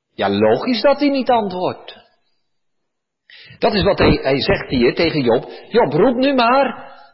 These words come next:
Zal er iemand zijn die antwoord geeft?" Nee. "Zal er iemand zijn die reageert op jouw gebed?" Job, denk eens na over de afstand tussen jou en God.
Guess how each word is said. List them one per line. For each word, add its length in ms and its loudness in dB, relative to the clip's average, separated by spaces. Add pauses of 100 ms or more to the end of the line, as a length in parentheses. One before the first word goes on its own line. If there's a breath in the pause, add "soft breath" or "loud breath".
Zal 420 2
er 120 2
iemand 460 0
zijn 380 0
die 160 -2
antwoord 320 -4
geeft?" 640 -12 (360)
Nee. 560 -14 (1500 soft breath)
"Zal 200 0
er 80 0
iemand 380 2
zijn 260 2
die 140 4
reageert 580 4
op 140 -2
jouw 180 2
gebed?" 680 -8 (1040)
Job, 320 -2
denk 200 0
eens 140 -2
na 220 0
over 220 -2
de 100 -2
afstand 520 0
tussen 300 -4
jou 400 2
en 140 -8
God. 500 -8